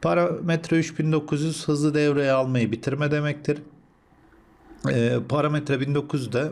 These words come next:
motor I D demektir. Motor I D aktif. Yani bunu motor çalışmazken yapıyoruz devreye alma işlemini.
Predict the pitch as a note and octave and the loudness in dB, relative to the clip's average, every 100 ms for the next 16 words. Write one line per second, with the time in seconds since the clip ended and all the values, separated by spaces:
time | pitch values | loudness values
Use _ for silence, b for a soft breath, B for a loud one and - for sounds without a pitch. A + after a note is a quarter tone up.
0 | - C3+ C3 D3 D3+ D3 C3+ B2+ B2+ G#2+ | -2 -2 2 0 2 0 0 0 0 0
1 | F#2+ F#2 - G2 C3 B2 B2+ C3 A#2 A2 | -2 -4 -4 -4 0 0 0 0 2 0
2 | G#2 C3+ C#3 A#2+ - - F#2+ - - - | 0 -2 -2 -2 -4 -4 -4 -4 -18 -14
3 | - A#2+ B2 C3 C#3 C#3 B2+ C3 D3 - | -4 -2 0 0 0 0 0 0 -2 -2
4 | C3+ B2+ - C3 B2+ A2+ G2+ G2 G2 G2 | -2 -2 0 -2 -2 -4 -2 -2 -2 -2
5 | F#2 G2+ G2 G2 G2 G2 G2 F#2 - G#2+ | -2 0 0 2 0 0 -2 -2 -4 -4
6 | G2 B2+ | 0 0